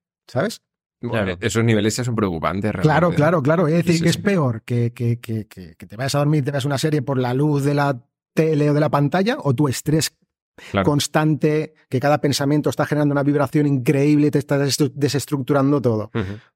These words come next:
Speaker 1: ¿Sabes?
Speaker 2: Sí.
Speaker 1: Entonces,
Speaker 2: Sí,
Speaker 1: yo cada
Speaker 2: sí.
Speaker 1: vez lo veo más.
Speaker 2: Ujú. Total, total.
Speaker 3: Claro, claro.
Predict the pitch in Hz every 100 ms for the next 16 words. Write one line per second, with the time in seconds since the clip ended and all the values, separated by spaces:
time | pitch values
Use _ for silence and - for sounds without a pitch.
0 | _ - 123 233 - - 98 92 _ -
1 | 117 120 123 131 135 156 147 135 - -
2 | - 101 92 _ _ _ 107 101 101 98
3 | 98 98 _ _ 104 98 92 92 90